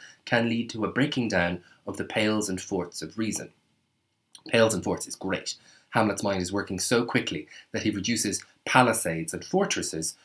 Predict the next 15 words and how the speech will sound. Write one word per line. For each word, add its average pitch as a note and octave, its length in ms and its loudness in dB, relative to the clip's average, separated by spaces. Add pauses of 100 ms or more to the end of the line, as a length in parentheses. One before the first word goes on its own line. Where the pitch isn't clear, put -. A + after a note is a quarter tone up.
(160)
to F2 220 -4
pales F#2+ 360 2
and E2+ 100 -4
forts. - 440 -4 (220)
Why C3+ 120 8
not? - 300 4 (100)
He G2 100 -6
has - 140 -2
points E3 300 4
to A#2+ 100 2
make G#2+ 260 -2
and - 120 -8
ideas F#2 440 -4
to - 120 -10
express. - 520 -6